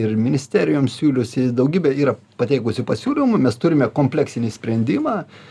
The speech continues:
kad, e, būtų jau kaip ir daugumoje Europos valstybių statybininkų I D kortelė įdiegta ir kompleksinė integrali kortelė, ne taip, kad ten skaidriai dirbančio asmens kodas, kuris nieko neduoda.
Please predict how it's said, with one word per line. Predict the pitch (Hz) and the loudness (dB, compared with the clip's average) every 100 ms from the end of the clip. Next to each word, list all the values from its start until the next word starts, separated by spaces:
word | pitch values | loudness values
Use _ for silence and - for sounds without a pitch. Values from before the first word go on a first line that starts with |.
| - - _ - | -20 -20 _ -2
kad, | 113 104 | 0 0
e, | 113 113 107 | 0 2 2
būtų | 104 123 - 110 | 2 0 0 -2
jau | 104 - | -2 -4
kaip | - 104 113 | -6 -2 -2
ir | 104 98 98 | -2 -4 -2
daugumoje | 113 104 107 104 107 | 0 0 2 2 4
Europos | 107 107 113 104 - 107 | 4 2 0 -2 -4 -4
valstybių | 101 - 107 107 101 92 - - - | -2 -2 0 2 0 -2 -10 -20 -12
statybininkų | 101 - 113 107 101 101 | -8 0 4 4 6 2
I | 101 | 2
D | 101 | 0
kortelė | 101 - 127 170 196 | -2 0 -2 0 -2
įdiegta | 151 147 - - 117 113 - - | -2 -2 -2 -6 -6 -10 -18 -8
ir | 110 110 - | -4 -2 0
kompleksinė | 113 104 120 110 - 160 117 | 0 2 2 0 0 2 2
integrali | 104 107 104 - 107 104 | 2 0 2 2 2 2
kortelė, | 135 113 143 135 123 | 0 2 0 2 2
ne | 98 | 0
taip, | 123 117 | 0 -2
kad | 98 - | -4 -2
ten | 107 101 - - - - | -2 -2 -8 -20 -20 -20
skaidriai | - 123 107 110 | -4 0 2 2
dirbančio | 110 113 107 104 | 2 2 2 0
asmens | 117 117 110 - | -2 -2 -2 0
kodas, | 127 143 - | 0 0 0
kuris | 147 - | -2 2
nieko | 143 - - | 2 2 2
neduoda. | 131 107 98 | 4 2 0